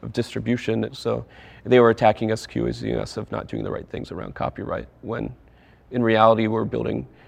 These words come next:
all the tools, more tools than any of our competitors, and more policies from day one than anyone else to deal with all of these problems,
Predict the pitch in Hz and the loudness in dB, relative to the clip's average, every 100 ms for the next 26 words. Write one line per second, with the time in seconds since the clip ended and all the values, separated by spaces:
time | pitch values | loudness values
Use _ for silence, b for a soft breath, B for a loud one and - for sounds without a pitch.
0 | b 127 131 123 113 110 127 135 123 - | b 2 4 2 0 0 2 2 2 0
1 | 123 117 104 104 95 127 127 107 - 120 | 0 0 -4 -6 -4 -2 -2 -2 -4 -4
2 | 110 107 117 113 - 117 120 120 - b | -2 -2 -4 -6 -10 -10 -8 -10 -14 b
3 | b - 120 117 123 113 113 113 117 113 | b -4 0 0 2 2 0 -2 -4 -6
4 | - - 110 113 117 113 120 117 113 123 | -14 -8 -4 0 0 0 -2 -4 -4 -4
5 | 113 90 123 - - 110 113 113 113 117 | -4 -4 -6 -6 -8 -12 -6 -4 -2 -4
6 | 113 117 127 113 - - - 113 - | -6 -6 -6 -10 -4 -4 -2 -6 -8